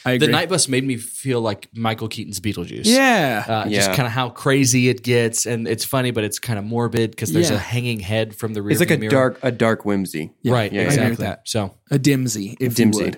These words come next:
Speaker 3: Dimsy,
Speaker 2: Dimsy.
Speaker 3: dark whimsy, band name. Yes.
Speaker 1: Yeah, absolutely. And, and I, and I think tonally that this, this really begins what is the remainder of this movie.
Speaker 2: Yeah.
Speaker 1: Um, but we end up in Diagon Alley.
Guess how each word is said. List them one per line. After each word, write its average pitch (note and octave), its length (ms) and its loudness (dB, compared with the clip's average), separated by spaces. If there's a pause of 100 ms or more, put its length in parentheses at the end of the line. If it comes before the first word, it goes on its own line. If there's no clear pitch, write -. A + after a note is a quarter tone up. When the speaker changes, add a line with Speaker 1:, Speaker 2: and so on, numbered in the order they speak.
Speaker 3:
Dimsy, G#2+ 260 -2
Speaker 2:
Dimsy. B2+ 120 -4
Speaker 3:
dark G#2+ 200 -4
whimsy, E2 300 -8
band F#2+ 280 -4
name. D#2 160 -10 (140)
Yes. A#2 360 0
Speaker 1:
Yeah, G3+ 300 2
absolutely. E3+ 800 2
And, E3+ 200 2
and F3 360 2
I, E3 160 0
and E3 120 4
I D#3+ 60 2
think - 360 0 (100)
tonally D3 560 4
that A#2 180 -6
this, C3+ 420 0
this C3+ 380 2
really C#3 300 4
begins B2 760 2
what B2 300 0
is A2+ 300 -2
the B2 120 0
remainder G#2 580 -2
of G2+ 140 -10
this G2+ 200 -8
movie. G#2 340 -4
Speaker 2:
Yeah. F#2 240 -8
Speaker 1:
Um, C3+ 220 2
but C3+ 100 -2
we D#3 140 4
end G3 100 2
up - 240 2
in D3 280 0 (280)
Diagon F#3+ 440 4
Alley. A#2+ 340 -2